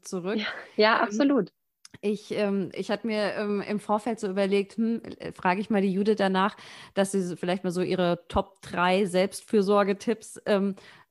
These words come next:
Speaker 1: raushaut. Aber ich merk schon, ähm, da wirst du mir jetzt nicht sagen, äh, <laughs> eins, zwei, drei. Ähm, wahrscheinlich ist Selbstfürsorge, ähm, dann auch etwas, was jeder für sich selbst wahrscheinlich in jedem,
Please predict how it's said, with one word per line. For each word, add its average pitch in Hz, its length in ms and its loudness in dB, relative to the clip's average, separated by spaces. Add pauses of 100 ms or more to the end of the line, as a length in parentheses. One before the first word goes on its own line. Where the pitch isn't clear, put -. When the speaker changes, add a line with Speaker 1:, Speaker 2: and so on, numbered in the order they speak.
(360)
Speaker 1:
raushaut. 202 560 0
Aber 190 260 0
ich - 120 -10
merk 196 200 -4
schon, 202 360 -4
ähm, 185 280 -4
da 180 160 -4
wirst 190 180 -8
du 208 40 -4
mir 190 60 -2
jetzt 185 200 -6
nicht 190 180 -6
sagen, 202 460 -2
äh, 180 360 -4
<laughs> - 60 -16
eins, - 380 -8
zwei, 202 280 2
drei. 202 440 -2 (420)
Ähm, 196 340 2
wahrscheinlich 202 500 -2
ist 196 240 -6
Selbstfürsorge, 196 1400 -2
ähm, 185 500 -2 (100)
dann 185 180 2
auch 165 180 -2
etwas, 190 440 -4
was 180 320 -6
jeder 185 720 -4 (580)
für 196 120 0
sich 180 220 -4
selbst 196 380 0
wahrscheinlich 190 500 -2 (240)
in 196 160 0
jedem, 208 600 -2